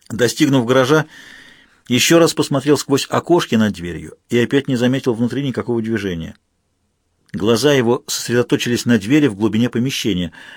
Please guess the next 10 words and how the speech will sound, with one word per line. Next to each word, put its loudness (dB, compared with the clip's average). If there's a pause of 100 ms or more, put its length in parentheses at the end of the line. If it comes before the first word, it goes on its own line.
(260)
Она 2
по-прежнему 2
была 2
закрыта. -4 (880)
Босх 0
подошел 0
к -6
двери 2
для -4
пешеходов, -6